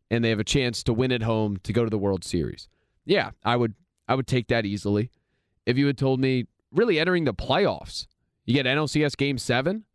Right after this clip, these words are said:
I'd take that a hundred percent. Didn't care who was on the mound. But when you give me the context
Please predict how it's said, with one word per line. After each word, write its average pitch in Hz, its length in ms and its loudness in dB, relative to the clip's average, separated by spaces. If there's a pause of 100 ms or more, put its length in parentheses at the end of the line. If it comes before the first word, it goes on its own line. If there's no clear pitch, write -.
(420)
I'd 170 140 0
take 196 220 -2
that 165 100 2
a 139 80 2
hundred 165 320 -2
percent. 117 380 -2 (580)
Didn't 170 220 0
care 151 240 2
who 147 100 2
was 151 180 2
on 139 120 0
the 120 60 0
mound. 95 340 -4 (760)
But 135 260 2 (760)
when 151 120 0
you 165 140 0
give 233 280 2
me 202 160 2
the 147 140 2
context - 960 -4